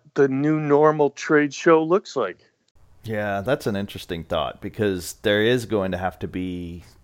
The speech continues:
Speaker 2: changes and, and not just Purell dispensers, um, on every, on every corner. That's, that's not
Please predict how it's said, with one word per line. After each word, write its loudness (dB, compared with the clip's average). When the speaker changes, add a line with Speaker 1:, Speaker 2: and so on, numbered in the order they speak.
Speaker 2:
changes -6
and, -8
and -8
not -2
just -12
Purell 0
dispensers, -12
um, -8
on -8
every, -10
on -10
every -10
corner. -10
That's, -8
that's -6
not -6